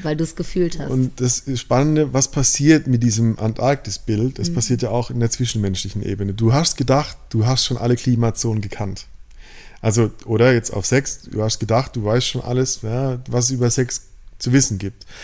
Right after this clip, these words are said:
Speaker 2: Das hat dir zwar nie jemand beigebracht und wir alle haben so die Idee von, „Ja, woher weiß ich denn, ob ich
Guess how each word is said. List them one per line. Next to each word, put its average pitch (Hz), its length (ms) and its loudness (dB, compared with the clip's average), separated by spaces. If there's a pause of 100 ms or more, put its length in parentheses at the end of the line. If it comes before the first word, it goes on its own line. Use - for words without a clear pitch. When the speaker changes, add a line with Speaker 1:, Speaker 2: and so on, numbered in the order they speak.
(120)
Speaker 2:
Das - 160 0
hat 175 120 4
dir 185 120 4
zwar 143 180 2
nie 143 220 4
jemand 151 400 4
beigebracht 135 640 2
und 120 100 2
wir 113 140 2
alle 143 240 0
haben 143 100 0
so 131 140 -2
die 120 160 2
Idee 117 260 2
von, 113 200 -2
„Ja, 90 180 -4
woher 95 260 -4
weiß 98 260 -2
ich 131 160 -6
denn, 123 140 0
ob 104 140 -6
ich - 180 -12